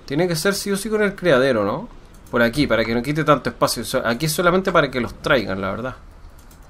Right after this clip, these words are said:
Vamos a hacer por aquí, con el shift, así, para que vaya medio doblado el camino. Ahí, ahí y ahí. Perfecto. Quedó hasta bonito, la verdad. Esto de aquí quedó horrible. De hecho, vamos a hacerlo.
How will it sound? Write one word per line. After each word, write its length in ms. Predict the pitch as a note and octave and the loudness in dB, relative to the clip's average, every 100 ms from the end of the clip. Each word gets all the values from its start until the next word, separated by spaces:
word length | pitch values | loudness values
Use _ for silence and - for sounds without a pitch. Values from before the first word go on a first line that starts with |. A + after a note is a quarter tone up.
| - - | -20 -16
Vamos 160 | A2 A2+ | -12 -10
a 20 | |
hacer 120 | A#2+ | -12
por 180 | - A#2 | -8 -2
aquí, 540 | G#2+ G#2 - F3+ G3 G#3+ | -2 -2 -4 -2 -2 -4
con 160 | - A#2 | -4 -4
el 140 | A2 - | -4 -6
shift, 320 | F3+ F#3 - | -8 -8 -10
así, 260 | A#2+ - D#3 | -12 -10 -6
para 200 | C#3 A#2+ | -4 -4
que 100 | A#2+ | -4
vaya 260 | A#2+ B2 | -2 -2
medio 300 | A#2+ B2 A#2+ | -2 -2 -2
doblado 360 | A2+ A2 C3 D#3+ | -2 -4 0 0
el 120 | D3+ | 0
camino. 520 | - C#3 F3+ G3 G3+ - - - - - - - - | -4 -2 0 0 -2 -6 -18 -20 -20 -20 -20 -20 -18
Ahí, 440 | - G2 A#2+ F#3 F#3+ - | -10 -6 -2 -2 -4 -10
ahí 360 | G#2 B2 D#3+ - - - - - - | -8 -6 -6 -8 -18 -20 -20 -20 -14
y 160 | G#2+ | -6
ahí. 220 | F#2+ F#2+ - - - | -4 -4 -8 -16 -16
Perfecto. 440 | - - A2 - - - - - - - - - - | -14 -10 -10 -10 -14 -14 -18 -20 -20 -20 -18 -18 -6
Quedó 100 | A3 | -4
hasta 200 | - G#2+ | 0 0
bonito, 440 | G#2+ B2+ E3+ A#2+ | 4 6 6 4
la 120 | G#2 | 2
verdad. 280 | G#2 A2+ B2 - - - - - | 4 2 2 -4 -16 -18 -16 -12
Esto 220 | D3+ B2+ | -4 2
de 80 | A#2 | 2
aquí 180 | C#3+ D3 | 2 -2
quedó 120 | B2 | 0
horrible. 360 | A2+ G#2+ F#2+ F#2+ - - - - - - - - - - | 0 0 -2 -4 -10 -14 -16 -18 -20 -20 -18 -16 -14 -12
De 120 | B2 D3+ | -2 -2
hecho, 200 | - A3 | 4 8
vamos 260 | F#3+ F#3+ | 8 6
a 20 | E3 | 2
hacerlo. 320 | G#3 A3+ | 2 2